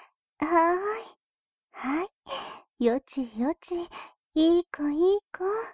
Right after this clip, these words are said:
うん。おちんちんとっても元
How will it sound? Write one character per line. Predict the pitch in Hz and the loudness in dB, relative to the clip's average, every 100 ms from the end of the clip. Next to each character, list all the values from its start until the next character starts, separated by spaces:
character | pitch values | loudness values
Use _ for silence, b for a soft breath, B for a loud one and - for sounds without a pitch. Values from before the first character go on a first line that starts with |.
| _ _ _ _ _ _ _ | _ _ _ _ _ _ _
う | 339 | -4
ん。 | 415 - - _ - 587 - - - - _ _ - | -4 -10 -20 _ -8 -6 -8 -10 -14 -20 _ _ -2
お | 233 | -2
ち | - 262 | 2 4
ん | 277 | 4
ち | - 226 | 2 -4
ん | 214 | -4
と | 208 208 | -4 -8
っ | |
て | - 269 | -6 -4
も | 285 294 | -2 -2
元 | 269 | -2